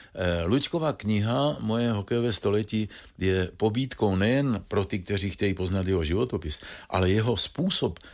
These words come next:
vnímání, co vůbec znamená lidský výkon. A to je přenositelné do jakékoliv profese a do jakékoliv činnosti. Moc doporučuju.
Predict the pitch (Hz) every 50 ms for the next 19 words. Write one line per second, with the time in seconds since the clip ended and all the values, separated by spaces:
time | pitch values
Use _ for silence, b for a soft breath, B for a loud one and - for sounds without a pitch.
0 | B B 80 80 98 104 110 117 131 139 139 135 139 139 135 139 143 143 139 143
1 | - - - - 101 80 98 156 185 170 151 107 85 82 92 104 107 127 127 127
2 | 127 120 113 92 92 101 95 - - - - 113 110 110 110 127 131 - 101 85
3 | 80 73 B B B B B - 90 - - 117 127 127 101 87 - - 110 110
4 | 113 113 - - - 104 - - 107 110 110 107 107 107 104 95 95 98 95 92
5 | - 87 87 98 104 104 - - 123 120 117 120 - - 101 98 95 90 85 80
6 | - - - - 87 82 - 101 95 - - 101 95 90 78 82 80 78 78 -
7 | 87 80 - 85 82 82 78 78 - - - - - 78 80 80 76 - - -
8 | 78 76 - - - 101 101 104 - - - - 80 71 71 76 71 71 69 -
9 | - 73 69